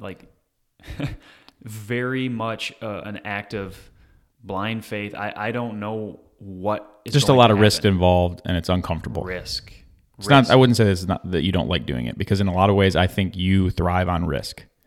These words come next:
Speaker 2: But it's calculated risk.
Speaker 1: But
Speaker 2: Maybe
Speaker 1: it's
Speaker 2: this
Speaker 1: just, like,
Speaker 2: isn't,
Speaker 1: there's
Speaker 2: maybe this
Speaker 1: no
Speaker 2: isn't where you were going with it. But
Speaker 1: No, it is. It is. It is exactly. I'm just like, there, like, I'm gonna do this thing, and I don't know how. Like,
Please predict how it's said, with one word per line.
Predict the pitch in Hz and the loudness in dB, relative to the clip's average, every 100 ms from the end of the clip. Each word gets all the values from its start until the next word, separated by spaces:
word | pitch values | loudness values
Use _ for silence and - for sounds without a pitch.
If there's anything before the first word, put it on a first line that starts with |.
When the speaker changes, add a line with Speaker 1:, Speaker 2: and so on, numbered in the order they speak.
| _ _ - | _ _ -6
Speaker 2:
But | 95 | -4
it's | 92 | 2
calculated | - 131 101 85 | 4 6 4 2
risk. | 82 80 90 - _ _ _ | 0 -4 -6 -12 _ _ _
Speaker 1:
But | 117 113 | 0 6
Speaker 2:
Maybe | 123 | 6
Speaker 1:
it's | 110 | 6
Speaker 2:
this | |
Speaker 1:
just, | |
like, | - | 4
Speaker 2:
isn't, | 110 | 2
Speaker 1:
there's | 160 | 2
Speaker 2:
maybe | 135 | 4
this | 147 127 | 4 4
Speaker 1:
no | |
Speaker 2:
isn't | 127 107 | 2 2
where | |
you | 92 | 0
were | 90 | -2
going | 85 76 | -4 -4
with | 73 | -6
it. | 73 | -4
But | |
Speaker 1:
No, | 135 180 | 0 0
it | |
is. | 175 139 98 | 0 0 -2
It | 123 | -4
is. | 185 101 107 | -4 -4 -6
It | 120 | -6
is | 147 | -6
exactly. | 110 110 151 - | -6 -6 -6 -4
I'm | 110 127 | -4 -4
just | 127 | -4
like, | 131 113 - - - | -4 -4 -10 -14 -6
there, | 147 | -2
like, | 143 135 | -2 -2
I'm | 139 143 | -2 -2
gonna | 160 143 | -2 -2
do | 123 131 | -4 -2
this | 156 156 | -2 -4
thing, | 160 170 - | -8 -8 -12
and | 110 | -12
I | 101 | -6
don't | 127 143 | -4 -2
know | 143 | -2
how. | 127 117 127 127 | -2 0 0 0
Like, | 110 - | -4 -8